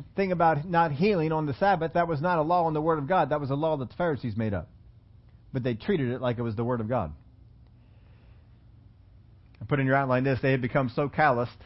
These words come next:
that they preferred their doctrine over helping people.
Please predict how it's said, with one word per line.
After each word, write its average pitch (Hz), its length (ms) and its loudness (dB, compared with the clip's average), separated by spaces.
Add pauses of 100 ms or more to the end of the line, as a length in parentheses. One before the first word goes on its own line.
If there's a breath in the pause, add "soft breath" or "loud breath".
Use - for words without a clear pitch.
(100)
that 113 120 -6
they 117 100 0
preferred 131 540 -2
their 135 140 2
doctrine 127 480 2
over 123 180 0
helping 135 300 0
people. 95 300 -4